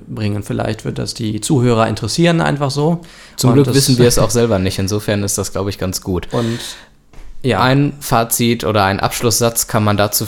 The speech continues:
Speaker 2: oder hast du noch einen Punkt? Sonst würde ich jetzt sagen, dass sich Amokläufe letzten Endes nie
Speaker 1: Nee.
Speaker 2: komplett verhindern lassen.
Speaker 1: Egal,
Speaker 2: Egal.
Speaker 1: wie viele Verbote wir haben <laughs> oder wie viele Psychologen es gibt. Also
Speaker 2: Die
Speaker 1: wir
Speaker 2: sich
Speaker 1: haben
Speaker 2: um die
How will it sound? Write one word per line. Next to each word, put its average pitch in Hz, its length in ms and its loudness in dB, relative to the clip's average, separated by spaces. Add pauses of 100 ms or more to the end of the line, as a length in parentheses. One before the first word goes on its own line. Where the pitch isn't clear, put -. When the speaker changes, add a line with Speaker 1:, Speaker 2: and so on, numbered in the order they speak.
(120)
Speaker 2:
oder 104 240 2
hast 127 160 -2
du 135 40 -2
noch 127 160 -4
einen 104 180 -2
Punkt? 196 300 0
Sonst - 380 -4
würde 127 180 4
ich 117 180 -2
jetzt 123 220 -2
sagen, 113 400 2
dass 110 180 0
sich 110 260 -2
Amokläufe 110 540 0
letzten 104 240 -2
Endes 101 240 -2
nie 120 160 2
Speaker 1:
Nee. 131 60 -6
Speaker 2:
komplett 113 380 0
verhindern 107 420 2
lassen. 147 420 0 (300)
Speaker 1:
Egal, 131 300 4
Speaker 2:
Egal. 131 300 2 (160)
Speaker 1:
wie 127 120 -2
viele 120 240 0
Verbote 127 520 2
wir 131 140 4
haben 131 380 4 (320)
<laughs> - 320 -20
oder 113 380 -2
wie 110 60 -6
viele 117 400 -2
Psychologen 139 600 2
es - 160 -4
gibt. - 420 -10
Also 113 220 -6
Speaker 2:
Die 113 80 -2
Speaker 1:
wir 107 60 0
Speaker 2:
sich 113 260 0
Speaker 1:
haben 110 100 0
Speaker 2:
um 101 60 -2
die 101 240 0